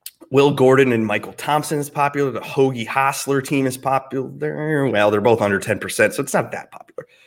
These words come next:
People think about this Ryder Redmond team, this Stuart Knox team. But the team we want to look at is the least popular because we've seen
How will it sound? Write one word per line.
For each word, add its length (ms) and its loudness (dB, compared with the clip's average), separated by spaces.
People 220 4
think 220 4
about 180 2
this 140 -4
Ryder 320 2
Redmond 360 0
team, 380 -4
this 160 -12
Stuart 460 -2
Knox 380 -4
team. 340 -12
But 80 -10
the 60 -4
team 220 4
we 100 8
want 180 8
to 60 8
look 180 6
at 140 4
is 140 0
the 100 -6
least 340 0
popular 380 2
because 300 0
we've 220 2
seen 640 2